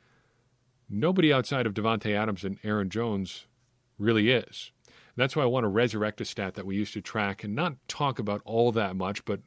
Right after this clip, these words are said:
did have running behind the scenes for most of the history of the power sweep up until last year, usage rate. Usage rate is a stat I've carried over from basketball, from the National Basketball Association specifically. And I figure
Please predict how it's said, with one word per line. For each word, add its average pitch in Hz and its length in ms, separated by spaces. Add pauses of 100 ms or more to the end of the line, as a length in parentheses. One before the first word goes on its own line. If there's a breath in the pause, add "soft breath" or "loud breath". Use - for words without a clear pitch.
(200)
did 127 180
have 110 220
running 107 200
behind 101 320
the 90 40
scenes 110 280
for 98 160
most 101 440
of 101 100
the 90 100
history 101 300
of 87 80
the 87 60
power 92 260
sweep 104 320
up 101 140
until 98 220
last 90 360
year, 110 300 (800 soft breath)
usage 120 460
rate. 78 340 (1900)
Usage 156 360
rate 139 220
is 107 140
a 104 60
stat 107 280
I've 98 140
carried 104 280
over 98 240
from 90 420 (240)
basketball, - 500
from 98 160
the 90 200
National 104 300
Basketball 90 360
Association 92 540
specifically. - 680 (480 loud breath)
And 110 80
I - 40
figure 160 280